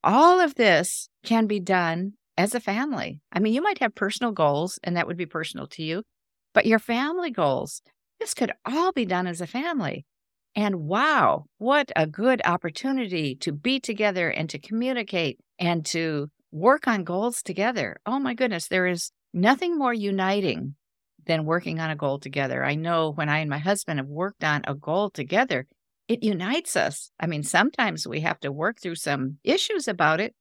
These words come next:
and that's okay. But when you work through the issues and you come out the other end, how wonderful is that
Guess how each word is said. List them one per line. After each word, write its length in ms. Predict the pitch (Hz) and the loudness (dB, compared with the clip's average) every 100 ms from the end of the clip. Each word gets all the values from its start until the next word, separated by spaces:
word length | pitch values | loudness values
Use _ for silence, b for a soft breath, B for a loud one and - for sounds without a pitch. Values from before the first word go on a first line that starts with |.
| - | -10
and 100 | 160 | -4
that's 200 | 202 - | -2 -2
okay. 420 | 220 - 330 214 _ _ | -2 0 -2 -2 _ _
But 100 | - | 2
when 140 | 208 | 6
you 120 | 208 180 | 6 6
work 240 | 208 247 | 2 0
through 180 | 240 240 | -2 -2
the 160 | 208 | 0
issues 500 | 269 320 190 180 220 - 180 | 0 0 -2 -2 -4 -8 -6
and 120 | 180 | -4
you 80 | 165 | -6
come 220 | 202 208 | -6 -4
out 160 | 220 | -4
the 160 | 214 190 | -4 -4
other 220 | 202 190 | -2 -2
end, 320 | 233 269 190 - _ _ _ _ _ | -2 -2 -4 -6 _ _ _ _ _
how 400 | - 254 320 285 | -4 0 0 0
wonderful 680 | 165 135 165 320 277 - 160 | -2 0 0 0 -2 -4 -4
is 160 | 147 147 | -4 0
that 260 | 131 123 | 0 0